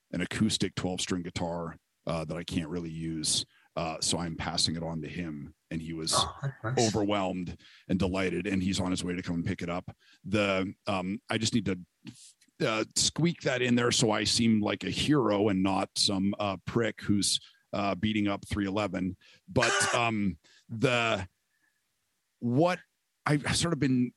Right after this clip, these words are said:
Speaker 1: getting out of the podcast on this question: what, uh, what do you have coming up that you're excited for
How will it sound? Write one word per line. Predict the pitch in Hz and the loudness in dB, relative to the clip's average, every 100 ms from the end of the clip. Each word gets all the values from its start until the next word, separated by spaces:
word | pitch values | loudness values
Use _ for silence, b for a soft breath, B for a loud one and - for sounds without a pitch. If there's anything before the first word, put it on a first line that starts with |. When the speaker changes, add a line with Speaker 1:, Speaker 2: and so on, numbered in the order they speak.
| 120 | -2
Speaker 1:
getting | 135 135 | 0 2
out | 127 131 | 0 0
of | |
the | 123 | 0
podcast | - 117 117 117 113 - | -2 -2 -2 -2 -2 -2
on | 113 110 | 0 0
this | 117 | -2
question: | - 117 123 - 101 90 - | -2 0 0 2 2 2 0
what, | 127 160 202 - - | 2 2 2 -2 0
uh, | 139 135 131 - | 2 2 0 0
what | 131 185 | 0 0
do | 190 | 4
you | 208 | 4
have | 196 - | 4 2
coming | 160 151 165 | 0 2 4
up | 151 139 - - _ - | 4 2 -4 -16 _ -2
that | 113 113 | -2 0
you're | 123 117 120 120 110 - | 0 2 2 0 -2 -6
excited | - - 113 123 127 | -2 0 2 2 2
for | 104 92 87 - - | 0 -4 -4 -6 -14